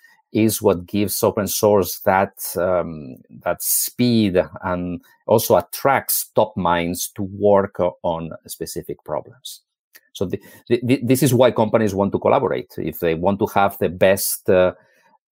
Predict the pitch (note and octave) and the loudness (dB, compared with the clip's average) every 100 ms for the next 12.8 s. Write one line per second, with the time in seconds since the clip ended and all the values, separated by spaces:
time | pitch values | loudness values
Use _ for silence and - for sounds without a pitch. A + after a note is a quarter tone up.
0 | _ _ - - G#2 G#2+ F#2 - - E2+ | _ _ -6 0 0 2 0 -2 -6 -6
1 | D#2 D#2 F2+ G2+ B2 G2+ D#2+ D#2+ D#2+ F2 | -6 -8 0 2 2 2 0 0 -4 -4
2 | E2+ F#2 - F2 F2+ A2 A2+ G2+ - F2 | -2 -2 -4 -8 -2 2 2 2 -4 -8
3 | - - G2 C3 C3+ E2+ G2+ A#2 _ _ | -8 -4 0 2 2 -2 -2 -6 _ _
4 | _ _ - F2+ F2+ - - G2 G2+ A2+ | _ _ -10 -6 -6 -6 -6 -2 2 2
5 | A#2+ G#2 F#2+ F2+ E2+ F#2+ E2+ G2 F2+ E2 | 0 2 2 2 -2 -2 -2 -2 -2 -4
6 | E2+ E2+ E2 - F2+ D#2+ - - - - | -2 -2 -4 0 0 0 -4 -12 -12 -20
7 | _ _ _ _ _ - - B2+ G#2+ D#2+ | _ _ _ _ _ -8 0 2 2 2
8 | F2+ - G#2 F2+ - E2+ E2+ - - _ | 0 -4 -10 -10 -4 -4 -4 -8 -14 _
9 | _ F2+ F2 D#2+ - E2 E2+ E2 F#2 G#2+ | _ -12 -6 -6 -6 -8 -6 -4 2 2
10 | - G2 - F2 E2 D#2 F2 D#2+ D#2+ _ | 2 -6 -4 -4 -2 -2 -4 -4 -8 _
11 | _ D#2 E2 D#2+ - D#2+ F2+ D#2 E2 D#2+ | _ -6 -4 -6 -6 -6 -6 -6 -4 -4
12 | E2+ E2+ E2 D#2+ D#2+ D2+ E2+ - | -2 -2 -2 -2 0 -2 -4 -12